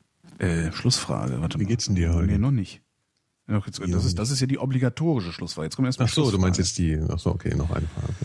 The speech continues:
Speaker 2: Okay. Mhm.
Speaker 1: Seid gegrüßt, Herr Seemack und Herr Holgi, schreibt Nico. Angenommen, ihr bekommt nach dem Studium zwei Angebote. Promovieren in einem spannenden Gebiet. Für das doppelte Gehalt, dreitausend brutto.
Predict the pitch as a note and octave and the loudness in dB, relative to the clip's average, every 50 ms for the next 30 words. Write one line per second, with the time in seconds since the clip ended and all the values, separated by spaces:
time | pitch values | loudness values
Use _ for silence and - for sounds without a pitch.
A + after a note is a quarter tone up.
0 | - - - - F2+ F2 G#2 B2+ C3 D#3 F#3+ - - G3 D#3 C#3+ E3+ - - - | -8 -6 -4 -4 -2 -2 0 2 2 2 2 0 -2 -2 0 0 0 0 2 0
1 | D#3 C#3+ C#3+ C#3 D3 C#3 C#3 C3+ B2+ B2+ B2 C3+ D#3+ E3 D3+ A2+ - - G#2 - | 2 2 2 2 2 2 2 2 2 4 4 4 2 2 2 0 0 -2 -4 -2
2 | - A2+ C3 E3 - - G#2+ F#2+ G2 - - _ _ _ _ _ - D#3+ G#3 A3 | 0 0 0 0 0 0 -2 -2 -2 -6 -12 _ _ _ _ _ 0 2 2 2
3 | F#3 D3 A2 G#2+ A#2 C#3+ E3+ E3 D#3 C3 C3 - C3+ B2 A#2 A#2 C3+ F3 - - | 4 4 4 4 4 4 2 2 2 0 2 2 2 2 4 4 2 2 2 2
4 | F3 D#3+ - - D3+ D3 C#3+ C#3 - - - D3 D#3 D3+ C#3 C3 A2 G2 F2 D#2 | 0 0 2 0 0 2 2 0 0 -2 -2 0 0 2 2 2 2 0 -2 -6
5 | C2+ C#2 - - - - _ _ _ _ _ _ _ _ _ _ _ _ _ - | -10 -10 -10 -12 -14 -14 _ _ _ _ _ _ _ _ _ _ _ _ _ -6
6 | - B2+ A#2+ A#2 A2+ G2+ G#2+ B2 C#3+ D#3+ E3+ F3 - - B2 F#2+ G2+ G2+ G2+ - | -2 0 2 2 2 2 0 0 0 2 0 0 0 0 0 2 2 2 0 -2
7 | - - G2+ F#2+ F#2+ F#2 F2+ F#2+ F#2+ F#2 G2 C3+ F3 - - _ _ _ _ _ | -2 0 2 2 4 2 2 -2 -4 -4 -6 -6 -6 -8 -12 _ _ _ _ _
8 | _ _ _ _ - _ _ - - - - G#2+ G2 - - - A#2+ A#2 C#3 C#3+ | _ _ _ _ -20 _ _ -20 -6 -4 -2 -2 -2 -2 -6 -8 -2 -2 0 0
9 | - F#3 E3+ - D#3 C3+ C3 G#2+ A2 C3 D3+ E3+ - - - _ - _ - - | 0 -2 -2 -2 -2 0 0 0 0 0 -2 -4 -8 -14 -20 _ -20 _ -8 -6
10 | E2+ - - F2+ F2+ F2 F2 - - F#2+ - - F#3 F3 | -6 -4 -4 -2 0 0 0 0 -2 -4 -4 -2 -2 -2